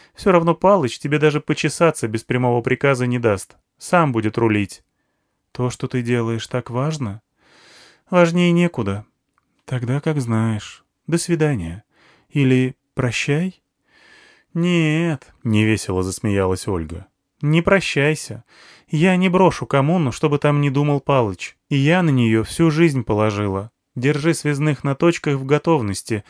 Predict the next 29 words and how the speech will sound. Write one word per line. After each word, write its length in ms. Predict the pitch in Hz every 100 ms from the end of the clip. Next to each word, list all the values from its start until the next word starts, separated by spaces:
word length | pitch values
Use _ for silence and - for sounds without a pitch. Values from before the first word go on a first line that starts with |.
| - _
жди 260 | 151 139 175
сообщений. 760 | - 127 - 127 110 95 95 _ _ _ _
О 120 | 147
чем 220 | - 165
совет 340 | - 151 151 151
не 100 | 147
знает, 540 | 147 185 147 - - -
то 180 | 170
он 220 | - 160 156
тебе 320 | 147 156 165
и 160 | -
не 120 | 160 151
запретит, 640 | 151 165 160 156 120 - _ _
верно?» 540 | 131 117 151 208 139 104 _ _ _ _ _ _ _ _ _ _ -
Я 220 | 95 131
не 120 | 156
видел, 280 | 175 110 87
сколько 340 | - 113 -
вещества 480 | 92 - - 110 107
взяла 280 | 95 95 98
Ольга 340 | - 110 104
из 240 | 110 120 -
кейса. 520 | 117 90 - - - _ _ _ _
Надеюсь, 540 | 107 101 180 170 - -
достаточно, 600 | 113 - 165 131 - 92
чтобы 240 | - 95
поделиться 500 | 92 101 98 110 -
с 140 | 104 -
Элли. 380 | 123 107 82